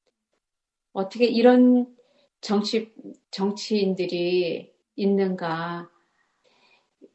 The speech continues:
뭔가 글을 써는 걸 봐도, "야, 이런 걸 가지고, 이, 이런 거를 글이라고 써가지고 자기가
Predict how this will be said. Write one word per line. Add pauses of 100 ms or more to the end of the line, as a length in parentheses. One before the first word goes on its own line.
(140)
뭔가
글을
써는
걸
봐도, (420)
"야, (300)
이런
걸
가지고,
이,
이런
거를
글이라고
써가지고
자기가